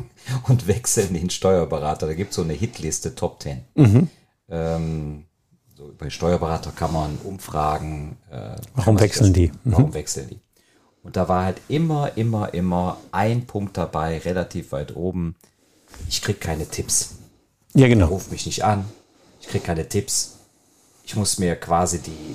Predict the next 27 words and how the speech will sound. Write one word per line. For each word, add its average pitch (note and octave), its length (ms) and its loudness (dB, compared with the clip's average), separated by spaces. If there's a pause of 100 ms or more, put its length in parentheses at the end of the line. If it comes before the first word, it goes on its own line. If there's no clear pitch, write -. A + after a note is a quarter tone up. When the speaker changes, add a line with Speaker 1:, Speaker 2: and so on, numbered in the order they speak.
(120)
Speaker 1:
die, D#2 280 -8
die E2+ 200 -10
Ideen F2+ 360 -4
selber F#2 400 0
holen E2 340 -2
über D2+ 460 -6
so D#2+ 140 -8
Zeitschriften, E2 840 -4 (480)
Wirtschaftswoche, D#2 720 -6
Kapital, D2+ 760 -2 (720)
Tagesschau, D#2+ 760 -2 (580)
Fernsehen, D#2+ 840 -2
Internet F#2+ 600 0
mittlerweile. E2 680 -4 (440)
Aber F2+ 160 -4
da E2 80 -2
kommt C#3 280 2
irgendwie C#2+ 300 -6
nix. - 420 -6 (500)
So. - 180 -12 (540)
Und - 140 -8
da - 60 6
habe B2+ 120 4
ich - 80 0
mir A2+ 80 2
Gedanken A#2 420 0
gemacht, A2 340 0